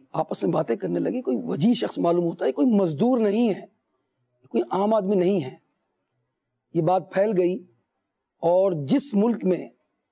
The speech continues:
وہ بادشاہ گیا تھا، جہاں گارا مٹی کا کام کر رہا تھا، اس ملک کے بادشاہ تک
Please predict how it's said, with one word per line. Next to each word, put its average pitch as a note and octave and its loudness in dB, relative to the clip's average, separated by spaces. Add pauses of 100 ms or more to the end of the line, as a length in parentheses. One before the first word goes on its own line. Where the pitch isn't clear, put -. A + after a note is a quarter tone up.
(1080)
وہ E3 0
بادشاہ E3 0
گیا F3+ 2
تھا، F3 -2
جہاں E3 2
گارا F3+ 4
مٹی F3+ -2
کا F3 -2
کام F3 0
کر E3 0
رہا F3 2
تھا، F3 -4 (100)
اس C#4+ -2
ملک G#3+ 0
کے F#3 0 (1000)
بادشاہ F#3 2
تک F3+ -6